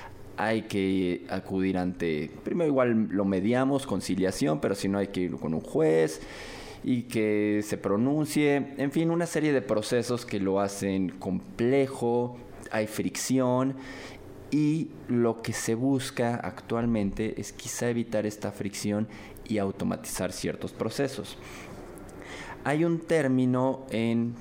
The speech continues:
pues, fintech, en este e-, ecosistema que se conoce como los smart contracts. Quizá la palabra contrato inteligente no es la mejor, eh, descripción,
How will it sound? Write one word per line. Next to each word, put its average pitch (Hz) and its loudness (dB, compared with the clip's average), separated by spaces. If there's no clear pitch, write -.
pues, - -6
fintech, 139 0
en 117 2
este 120 -2
e-, 98 -2
ecosistema 123 -2
que - -8
se - -6
conoce 113 -2
como 110 -2
los 98 -2
smart 101 -2
contracts. 113 -2
Quizá 180 -2
la 214 0
palabra 165 2
contrato 135 0
inteligente 127 0
no 131 4
es 131 2
la 104 4
mejor, 117 2
eh, 82 0
descripción, 113 0